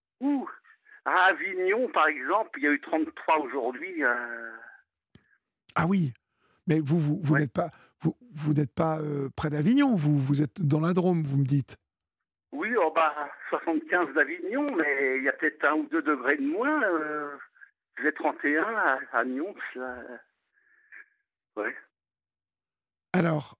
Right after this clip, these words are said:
Speaker 2: euh, il a fait très, très chaud et c'est très con-, c'est difficile.
Speaker 1: Oh, c'est des fois un peu difficile, mais ça fait tellement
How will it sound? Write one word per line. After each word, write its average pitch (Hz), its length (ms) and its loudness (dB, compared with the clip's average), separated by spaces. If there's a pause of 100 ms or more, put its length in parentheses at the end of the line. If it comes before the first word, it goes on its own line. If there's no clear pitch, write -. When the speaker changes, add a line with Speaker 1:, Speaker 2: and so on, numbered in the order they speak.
Speaker 2:
euh, 135 480 -2 (200)
il 151 140 2
a 139 40 2
fait 139 180 -2
très, - 200 0
très - 220 -2
chaud 175 460 0
et 165 60 -2
c'est - 180 0
très - 200 -4
con-, 160 280 -2 (300)
c'est - 140 0
difficile. 165 640 2 (1700)
Speaker 1:
Oh, 180 200 0 (100)
c'est 170 120 0
des 170 120 0
fois 180 280 0
un - 20 0
peu - 160 -6
difficile, 185 560 -8
mais 180 100 2
ça 175 120 2
fait - 140 -2
tellement 190 400 0